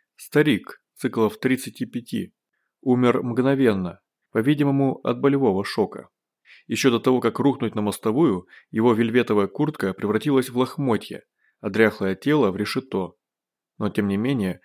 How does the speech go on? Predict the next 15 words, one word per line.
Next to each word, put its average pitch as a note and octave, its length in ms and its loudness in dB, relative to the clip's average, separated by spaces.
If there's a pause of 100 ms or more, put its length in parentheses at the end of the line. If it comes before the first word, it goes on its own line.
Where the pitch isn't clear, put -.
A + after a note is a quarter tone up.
(220)
пока A2+ 240 2
Лумис A#2+ 420 2
разоружал A2 540 0
второго G#2+ 400 0
конвойного, G2 640 -2 (400)
блестящие C#3+ 680 0
иголки C3+ 520 2
издавали A#2 520 2
очень B2+ 380 -2
неприятный A#2 680 0
визг, C3 440 -4 (260)
когда, G#2 420 0
пронизывая G#2 520 -2
свежий G2 400 0
труп, - 340 -4